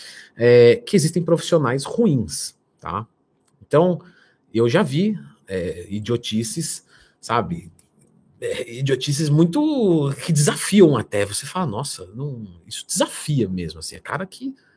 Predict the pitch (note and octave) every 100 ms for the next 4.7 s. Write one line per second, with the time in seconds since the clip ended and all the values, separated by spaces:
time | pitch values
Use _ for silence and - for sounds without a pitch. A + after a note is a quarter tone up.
0 | _ _ _ _ _ _ - - A3 -
1 | - A2+ G2+ - D#2 F2 A2+ G#2+ A2+ A2
2 | F#2+ - A2+ C3+ - D3 A3+ C4 C4 C4
3 | A3 A3 B3 B3+ G3+ F#3+ G3 B3 B3 A#3+
4 | A#3+ A#3 - D4 D#3 G2